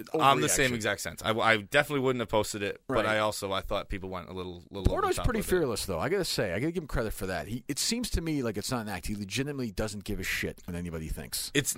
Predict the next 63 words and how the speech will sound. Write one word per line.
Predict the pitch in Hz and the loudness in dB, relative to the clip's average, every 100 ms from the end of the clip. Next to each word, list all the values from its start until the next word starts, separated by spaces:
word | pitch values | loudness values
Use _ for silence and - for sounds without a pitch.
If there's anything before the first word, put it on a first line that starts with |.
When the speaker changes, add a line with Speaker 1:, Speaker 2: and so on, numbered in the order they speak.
| 165 | 0
Speaker 2:
well, | 156 156 | 6 6
it's, | 131 - | 4 2
it's | 143 131 - | 2 2 6
not | 156 214 | 10 12
an | 160 | 10
act, | 110 95 95 - | 6 4 2 -6
and | 113 117 | -4 -2
it's, | 110 104 - - | -2 -4 -8 -8
it's | 123 113 | -10 -6
not | 143 180 | 2 4
really | 208 185 | 8 8
he | |
doesn't | 151 131 113 | 6 2 2
give | 165 | 2
a | 165 | 2
shit. | 117 | -2
It's | 104 | -4
just | 120 | -2
that | 117 | -2
he's | 101 | -4
just, | 95 98 107 | -8 -12 -2
he's, | 123 127 120 | 0 2 0
in | 127 113 | -2 4
his | 151 - | 4 6
head, | 131 120 | 4 2
he's | 120 | 2
always | 107 98 92 | 2 0 -4
right. | 85 - | -8 -4
So | |
I | 151 | 0
guess, | 175 - | 0 2
yeah, | 101 - - - | 0 0 -10 -2
he | - | 4
Speaker 1:
Right. | 151 | 6
Speaker 2:
doesn't | 160 135 | 4 4
care | 143 | 4
about | 127 110 | 4 4
your | 104 | 0
opinion | 95 104 101 | -2 -4 -6
'cause | 98 | -4
his | 110 98 | -2 0
one | 104 101 | -2 -4
is | |
the | 95 | 0
right | 101 98 | 2 2
one. | 117 123 - - _ _ - | 0 -4 -8 -20 _ _ 2
His, | 139 127 | 2 2
he's | 143 151 - | 2 2 6
got | 165 | 4
a | 160 | 6
tough, | - 160 - - - - _ - | 6 4 4 -20 -20 -20 _ -8
a, | |
a | - 135 | -2 2
thick | - 202 | 4 2
skull, | - 131 - - | 4 2 2 -2
I | |
guess | 98 - | -6 -6
we'll | 92 | -6
call | 92 76 | -4 -6
it. | - | -6
He's | 98 107 | -8 0
very | 123 117 | 2 2
stubborn. | - 95 85 | 2 -2 -4